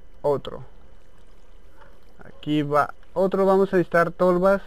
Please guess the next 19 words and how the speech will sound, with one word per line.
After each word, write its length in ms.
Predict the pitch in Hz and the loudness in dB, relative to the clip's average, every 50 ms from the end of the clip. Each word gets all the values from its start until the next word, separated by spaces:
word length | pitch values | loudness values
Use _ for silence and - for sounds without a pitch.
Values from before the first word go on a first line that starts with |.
| - - - - - - - - - - - - - - - - - - - - - - - - - - - - - - - - - - - - - | -12 -14 -14 -14 -14 -14 -14 -14 -14 -14 -14 -14 -14 -14 -14 -14 -14 -14 -14 -14 -14 -14 -14 -14 -14 -14 -14 -14 -14 -14 -14 -14 -14 -14 -14 -12 -6
Lo 140 | 135 147 | -2 2
voy 120 | 151 180 196 | 4 4 4
a 40 | 202 | 4
hacer 200 | 190 214 202 196 | 6 4 4 4
de 120 | 196 190 | 6 6
la 100 | 180 160 | 6 6
manera 380 | 147 156 156 165 170 165 165 165 | 4 4 4 2 4 4 4 4
más 280 | 165 170 175 170 170 - - - - - - - - - - - - - - - - - - | 4 4 4 2 2 -2 -8 -14 -14 -14 -14 -14 -14 -14 -14 -14 -14 -14 -14 -14 -14 -10 -2
económica 680 | 147 156 147 - 160 156 151 156 170 175 165 - 156 147 | -2 -2 0 2 2 2 4 4 4 2 4 4 2 0
posible, 640 | - - 147 139 - - 180 185 170 170 175 170 160 | 0 0 -2 -2 0 2 2 2 4 4 4 2 2
pero 400 | - 170 170 170 170 170 160 151 | 2 2 2 4 4 4 2 2
pues 240 | - - 104 - - - - - - - - - - - - - - | -2 -8 -12 -12 -12 -14 -14 -14 -14 -14 -14 -14 -14 -14 -14 -12 -2
este 300 | - 151 170 - - 175 | 0 0 2 4 4 2
diseño 460 | 170 156 156 - 175 180 175 165 156 | 2 2 2 2 2 4 4 2 2
que 140 | - 151 143 | 2 2 2
me 180 | 143 143 143 | 2 2 0
inventé 600 | 143 139 135 143 143 147 156 175 202 226 240 214 - - - - - - - - - - - - - - - - - - - | 0 0 0 0 0 0 2 4 6 6 6 6 2 -4 -14 -14 -14 -14 -14 -14 -14 -14 -14 -14 -14 -14 -14 -14 -14 -12 -8
gasta 480 | 131 135 123 156 160 156 - - 151 | -4 2 4 4 4 4 4 2 2
bastante. 600 | 139 131 117 113 - - - 101 - - - - | 2 2 0 -2 -2 -2 -4 -4 -4 -4 -10 -12